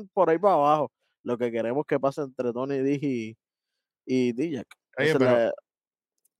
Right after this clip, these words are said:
Speaker 2: cuando ya salieron al estacionamiento, me re-, me dio flashback a lo de, a lo de Solo con Bob Marley, cuando se dieron con el
Speaker 1: Sí,
Speaker 2: zafacón,
Speaker 1: claro.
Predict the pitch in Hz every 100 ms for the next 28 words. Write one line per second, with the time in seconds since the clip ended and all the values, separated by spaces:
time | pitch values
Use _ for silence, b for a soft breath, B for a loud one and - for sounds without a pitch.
0 | - 120 123 131 135 151 156 156 151 156
1 | 147 156 147 160 160 131 127 123 120 120
2 | 135 - 135 135 123 117 113 117 113 113
3 | 101 120 123 120 127 135 143 151 143 139
4 | 143 156 143 131 131 127 139 - 120 117
5 | 117 135 131 120 120 120 117 120 143 175
6 | 165 180